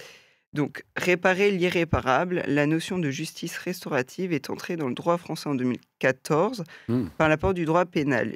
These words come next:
Speaker 1: Une mesure de justice restaurative peut être proposée à la victime ou à l'auteur de l'infraction à l'occasion de toute procédure et à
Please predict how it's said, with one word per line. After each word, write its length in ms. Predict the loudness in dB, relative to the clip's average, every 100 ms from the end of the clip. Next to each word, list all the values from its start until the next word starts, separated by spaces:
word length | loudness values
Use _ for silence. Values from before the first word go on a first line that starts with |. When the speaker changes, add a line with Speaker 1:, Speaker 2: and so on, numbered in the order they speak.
| -2
Speaker 1:
Une 140 | 0
mesure 260 | 2 0 0
de 140 | -2
justice 500 | -4 -8 -10 -8 -8
restaurative 800 | -6 -8 -6 -2 -2 -2 -8 -8
peut 100 | -2
être 160 | -2 -2
proposée 420 | -8 -4 -2 2
à 60 | 2
la 100 | 2
victime 540 | 0 -6 -6 -2 2
ou 40 |
à 60 | 4
l'auteur 580 | 4 4 2 2 2 2
de 80 | -4
l'infraction 640 | -6 -6 -8 -4 -2 -2 -4 -16 _ _ _
à 60 | 0
l'occasion 580 | 0 2 2 2 0 0
de 140 | -2
toute 260 | -4 -8 -10
procédure 520 | _ -8 -4 -4 -2
et 80 | 0
à 80 | 0